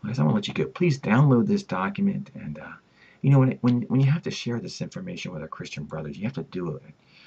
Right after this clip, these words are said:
Do it with a sense of love, and you're trying not to get yourself <laughs> too excited when you have to just explain these, I would say, straightforward and simple observations of history and prophecy in the Bible.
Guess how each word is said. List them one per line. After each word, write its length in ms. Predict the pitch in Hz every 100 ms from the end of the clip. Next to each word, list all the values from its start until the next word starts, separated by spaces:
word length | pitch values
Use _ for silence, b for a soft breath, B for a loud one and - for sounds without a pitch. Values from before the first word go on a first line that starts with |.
| b b
Do 160 | - 190
it 60 | -
with 140 | 101
a 40 |
sense 300 | 82 101 90
of 140 | 78 -
love, 320 | 85 82 67
and 80 | 90
you're 100 | 87
trying 220 | - 82
not 80 | 67
to 60 |
get 280 | - - -
yourself 360 | - - - -
<laughs> 80 | -
too 120 | 101
excited 480 | - - 90 73 - _ B B B
when 80 | 90
you 80 | 90
have 160 | 95 -
to 80 |
just 240 | - - -
explain 500 | 73 - 104 156 131
these, 280 | 78 - - b b b
I 80 | 202
would 160 | 175
say, 240 | - - - _ b b b
straightforward 960 | - - - 110 151 - 107 147 71 -
and 160 | - 85
simple 500 | - - 156 - -
observations 800 | 87 90 - 95 90 123 - 131
of 100 | -
history 560 | - - 135 - 135 135 - _ _ _ b b b
and 160 | 80 -
prophecy 580 | 107 123 - - -
in 180 | - 82
the 60 | -
Bible. 460 | 87 87 73 71